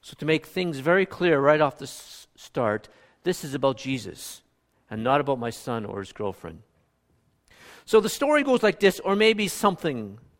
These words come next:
like this. As Douglas and Jisoo rented a bike built for two in China, they decided to take the tandem for a ride up into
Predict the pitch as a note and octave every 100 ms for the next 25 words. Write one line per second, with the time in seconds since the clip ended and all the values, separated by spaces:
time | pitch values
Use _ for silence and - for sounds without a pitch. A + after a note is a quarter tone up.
0 | _ A2 A#2 A2 - G2 D2 - - _
1 | _ _ _ _ _ _ _ _ _ _
2 | _ F3 E3+ A3+ B3+ A3+ - G#3 F#3+ F3+
3 | F#3 - G3+ F#3 D3+ C#3+ _ _ _ C3+
4 | D#3 D3+ D3 C3 A#2+ - D3 F3 - E3
5 | - - G3 B2 B2 C3 _ _ _ _
6 | _ C#3+ C#3+ - D#3+ D3 G2+ A#2+ - _
7 | _ _ _ - - F#3 G3+ F#3+ G#3+ A3+
8 | A#3+ G#3 - - G3 F#3+ F3+ - F3+ F#3
9 | E3+ E3+ - - - G3 G3+ G3 A3 G#3+
10 | G#3+ E3 D#3 C#3+ E3+ E3+